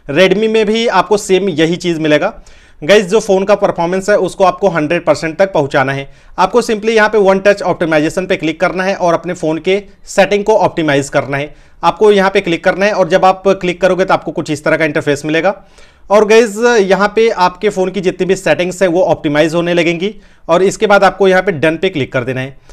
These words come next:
गाइस, आप यहाँ पे देख सकते हो हंड्रेड परसेंट नहीं पहुँचा है, आपको इस पे फिर से क्लिक करना होगा और ऑप्टिमाइज करना है। आपको ये तब तक करना है जब तक आपके फ़ोन की जो सेटिंग्स हैं, अ, कैश फाइल्स है वो डिलीट नहीं हो जाती, सेटिंग जो है वो ऑप्टिमाइज नहीं हो जाता है।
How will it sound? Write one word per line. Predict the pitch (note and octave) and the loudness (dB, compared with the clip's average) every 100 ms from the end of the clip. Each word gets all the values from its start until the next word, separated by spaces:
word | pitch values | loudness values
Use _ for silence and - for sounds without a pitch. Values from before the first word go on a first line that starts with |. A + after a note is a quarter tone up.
| - - | -20 -4
गाइस, | D#3 A3+ G#3 | 2 2 2
आप | A3 F#3+ | 0 2
यहाँ | G3+ | 2
पे | G3+ | 0
देख | E3+ F#3 | 0 0
सकते | G3+ G3 G#3 | 0 0 2
हो | G#3 G3+ - | 2 -2 -6
हंड्रेड | D#3+ F3+ | -2 -2
परसेंट | F3+ F3 F#3+ | -2 -2 -2
नहीं | D3 D3+ | -2 -2
पहुँचा | D3 C#3 D3+ | 0 0 0
है, | C#3+ | 0
आपको | D3+ E3 G#3 | 0 -2 2
इस | G3 G3 | 0 2
पे | G#3 G3+ G3+ - | 4 4 2 -8
फिर | D#3+ | -6
से | D3+ | -4
क्लिक | F#3 F#3 F3+ | -4 -4 0
करना | F#3 F3+ | -2 0
होगा | F#3 F3+ G3 | 0 2 2
और | D3+ E3 E3 - | 2 0 0 -2
ऑप्टिमाइज | D3 D3+ C3+ C3+ - | -4 -2 -4 -4 -4
करना | C3+ C3+ | -4 -4
है। | C#3+ - - - | -10 -12 -20 -4
आपको | F3 F#3+ B3 B3 | 0 2 2 2
ये | F#3+ A3 | 2 -2
तब | - G3 | 0 0
तक | A3+ A3 | 0 -2
करना | G#3+ G#3+ | -2 0
है | A3 | -2
जब | G3 G3 | -2 0
तक | G#3 G#3 A3 | 2 0 0
आपके | E3+ E3+ - | 0 0 -2
फ़ोन | F#3 F3+ | -4 -4
की | F3 F#3+ | -6 -2
जो | F#3+ | -2
सेटिंग्स | - D3+ F3 E3+ F3+ | 0 -2 -2 -4 -2
हैं, | F3+ F3 - - - | -2 -6 -20 -16 -2
अ, | D3+ D3+ D3+ | 2 2 2
कैश | E3+ E3+ - | 0 0 -2
फाइल्स | G3+ E3+ E3+ | 0 0 2
है | F3+ | 0
वो | E3 D3+ | 2 -2
डिलीट | B2 D3+ F3 F3+ | 0 -2 -2 -2
नहीं | F3 | -2
हो | E3+ | 0
जाती, | D#3+ D#3+ E3+ E3 | 0 0 0 -2
सेटिंग | D#3 D3 D#3+ | -2 -2 -2
जो | D3+ | -2
है | E3 E3 | -2 0
वो | D#3+ | -2
ऑप्टिमाइज | E3 D3+ D3+ D3 E3+ D#3 | -2 -2 -2 0 -2 -2
नहीं | E3 | -4
हो | E3 | -2
जाता | D3+ D3+ F3 | 0 0 0
है। | G3+ | -6